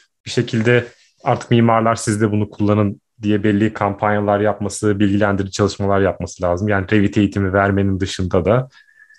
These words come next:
e, standartlar belirlemesi ya da en azından örnek dosyalar belki hazırlaması, e, okullarda çalışmalar yürütmesi gibi şeyler gerekiyor. Türkiye'de gerçekten hiç standart yok. E, ben mesela Cengiz Bektaş'ı dinlemiştim.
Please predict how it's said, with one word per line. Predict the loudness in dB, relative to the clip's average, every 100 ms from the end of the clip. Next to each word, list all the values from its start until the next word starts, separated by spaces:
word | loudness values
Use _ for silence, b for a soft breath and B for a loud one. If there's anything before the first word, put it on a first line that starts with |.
| b -4 2
e, | 2 2 0 -6 _ _ _ -12
standartlar | -2 0 2 0 0 0
belirlemesi | 2 2 0 -2 -2 -2 -2 -2
ya | 0
da | 2
en |
azından | 2 0 -2
örnek | -2 -2 -4 -4
dosyalar | -6 -4 0 2 2 2
belki | 0 -2 -6 -6 -8 B B B B _
hazırlaması, | 0 2 2 4 2 2 2 2 0 -4 _ _ _ _ -20 _ -4
e, | -2 0 -2 -8 -10 -4
okullarda | -4 2 4 4 4 2
çalışmalar | 2 -2 0 0 2
yürütmesi | 2 0 -2 -6 -4 0 -2 -2 _ _
gibi | -4 -2
şeyler | 2 2 4 2
gerekiyor. | 2 0 0 0 2 2 -2 b b b b b b
Türkiye'de | -10 -2 0 2
gerçekten | 2 0 0 2
hiç | 2
standart | -2 -2 2 2 0 0
yok. | 0 0 -8
E, | -6 -2
ben | -2
mesela | 0 0 0
Cengiz | 2 2 0 -2 -2
Bektaş'ı | -2 0 0 0 0
dinlemiştim. | 0 -2 -4 -8 -6 -6